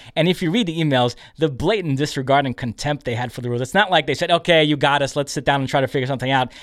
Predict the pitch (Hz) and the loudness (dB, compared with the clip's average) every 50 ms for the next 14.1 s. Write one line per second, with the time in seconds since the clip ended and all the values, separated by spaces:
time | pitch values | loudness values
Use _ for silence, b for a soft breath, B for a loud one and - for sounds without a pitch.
0 | B B B 139 143 156 160 139 - - 202 233 226 160 180 165 147 131 - B | B B B -4 -2 -2 -4 -2 0 2 4 4 4 6 6 4 4 4 0 B
1 | B B B B 117 117 151 170 190 185 135 127 135 147 180 180 165 147 135 135 | B B B B -2 2 4 4 4 4 2 0 2 4 4 6 4 4 4 2
2 | 120 110 - - - 147 156 160 - - 139 139 135 127 - - - 135 139 160 | 0 0 -4 -6 -2 0 0 0 0 -2 -2 0 0 0 -2 -4 -2 0 0 0
3 | 160 - 160 147 143 139 123 139 127 165 B B B B B _ - - 156 123 | 2 0 -2 -2 -2 0 0 0 0 0 B B B B B _ -6 -2 0 0
4 | 120 120 - - 190 175 156 - - 151 156 156 151 139 - - - - _ 139 | 0 0 2 2 4 4 2 2 0 2 2 2 2 0 -4 -12 -20 -20 _ -6
5 | - - 156 143 147 127 135 139 139 131 120 - 143 131 127 120 B B B B | 0 0 2 2 2 0 0 2 0 0 -2 0 0 2 2 0 B B B B
6 | 139 143 151 170 185 185 185 170 175 175 170 165 175 165 - 175 156 160 156 - | -2 2 4 6 8 8 8 8 6 6 6 4 4 2 2 2 2 2 0 0
7 | - 143 135 - 143 - - - 160 165 160 143 127 147 156 156 165 160 165 165 | -2 -4 -4 -2 -4 -2 2 4 6 6 6 4 4 2 2 2 2 0 2 2
8 | 160 147 127 123 123 117 147 151 131 117 156 160 160 151 139 143 151 143 123 - | 2 2 2 0 0 0 -2 -2 2 2 2 4 2 2 2 2 2 2 2 2
9 | 143 139 143 135 135 135 131 - 143 127 131 147 151 147 143 - - 127 127 127 | 2 0 2 2 0 -2 -2 -2 0 2 4 6 6 4 4 0 -2 -4 -4 -2
10 | 135 160 160 147 143 135 117 117 135 104 117 120 104 - - - 156 185 196 190 | 0 0 0 2 0 0 -2 -4 -6 -8 -8 -8 -10 -10 -6 0 2 4 4 4
11 | - - 139 131 127 127 B B B B B B - 165 156 - 165 143 - 185 | 2 0 -2 -2 -2 -2 B B B B B B -8 -6 -4 -4 -6 -6 -4 -4
12 | 170 156 143 131 - 160 135 127 - - - - 208 202 - - 160 147 147 143 | -4 -4 -4 -2 -2 -2 -4 -4 -6 -6 -2 0 0 0 0 -2 -2 -2 -4 -4
13 | - 147 135 131 131 120 - 151 147 139 131 131 131 131 127 139 131 127 - - | -2 -2 -2 -2 -2 -4 -4 -4 -2 -2 -2 -2 -4 -2 -2 -2 -4 -2 0 0
14 | 147 143 | 0 0